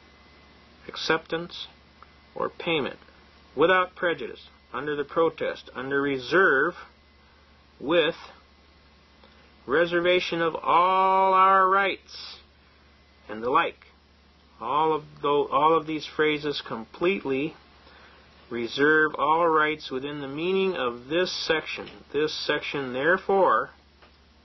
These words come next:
contemplates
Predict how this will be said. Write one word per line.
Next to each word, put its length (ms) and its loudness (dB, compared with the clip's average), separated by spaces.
contemplates 760 -2